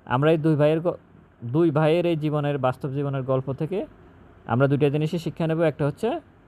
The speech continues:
আমরা কোনো মার্জিন ঋণ নিয়ে শেয়ার ব্যবসা করব না। মার্জিন ঋণ শুধু আপনার নিজের ক্ষতি করে না, আপনার অন্যান্য পুঁজিবাজার অন্যান্য ভাইদেরও ক্ষতি করে। এই যে রাশেদ মাকসুদ এবং শিবলি কমিশনের সময় যে মার্কেট পড়ছে, এটার জন্য আশি পার্সেন্ট দায়ী হচ্ছে মার্জিন ঋণ।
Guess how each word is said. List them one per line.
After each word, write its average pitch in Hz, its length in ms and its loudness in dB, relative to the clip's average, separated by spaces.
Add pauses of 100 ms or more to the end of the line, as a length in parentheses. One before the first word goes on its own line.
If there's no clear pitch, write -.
(380)
আমরা 131 260 2
কোনো 156 300 2
মার্জিন 139 420 -2
ঋণ 151 160 -2
নিয়ে 147 460 -2
শেয়ার 127 220 0
ব্যবসা 135 260 -2
করব 139 260 -2
না। 160 120 -2
মার্জিন 143 400 0
ঋণ 160 140 0
শুধু 160 200 -2
আপনার 151 260 0
নিজের 143 240 -2
ক্ষতি 139 240 -6
করে 135 220 0
না, 104 160 -4 (420)
আপনার 139 300 2
অন্যান্য 147 380 0
পুঁজিবাজার 143 520 0
অন্যান্য 135 320 0
ভাইদেরও 131 360 0
ক্ষতি 120 240 -4
করে। 98 240 -4 (640)
এই 156 180 4
যে 175 300 2 (240)
রাশেদ 135 260 -2
মাকসুদ 156 280 -2
এবং 160 140 -2
শিবলি 151 280 -4
কমিশনের 151 440 -2
সময় 147 240 -4
যে 151 80 -2
মার্কেট 135 380 0
পড়ছে, 147 340 0 (320)
এটার 139 220 0
জন্য 143 200 2
আশি 131 220 0
পার্সেন্ট 160 300 -4
দায়ী 139 200 2
হচ্ছে 139 220 -4
মার্জিন 117 360 -2
ঋণ। 104 160 -4